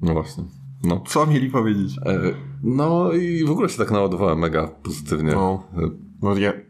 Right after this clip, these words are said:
Speaker 2: trzy lata temu chyba byłem ostatni raz.
Speaker 1: No. Na, od ciebie na Portalconie nie było.
Speaker 2: Tak.
Speaker 1: Na początku roku, no, to widzisz. Ale,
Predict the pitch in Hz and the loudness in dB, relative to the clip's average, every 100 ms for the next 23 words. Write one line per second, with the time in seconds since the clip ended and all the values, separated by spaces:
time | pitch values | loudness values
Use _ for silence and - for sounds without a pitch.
0 | _ - 120 104 104 113 110 95 90 92 | _ -2 0 0 0 -2 2 2 2 0
1 | 95 95 92 90 87 - - 95 80 104 | 0 -2 0 0 -2 -12 -4 -2 0 -2
2 | - - _ - - - - - - _ | -6 -20 _ -20 -20 -20 -20 -20 -20 _
3 | _ _ - _ 95 90 95 - - 95 | _ _ -20 _ -2 -2 -2 -6 0 2
4 | 85 95 92 - 104 80 76 - - - | 2 0 -4 -2 -2 0 0 -2 -4 -10
5 | _ _ _ _ _ - 85 - - 104 | _ _ _ _ _ -6 -6 -6 -10 -12
6 | - - - - 85 - - - 80 82 | -10 -16 -8 -6 -4 -4 -6 -4 -2 0
7 | 92 95 82 80 - - - - - - | -2 -2 -2 -2 -4 -8 -18 -20 -20 -20
8 | - _ _ _ _ _ - - _ - | -20 _ _ _ _ _ -16 -16 _ -14
9 | - - - 82 82 104 | -14 -12 -4 -2 0 0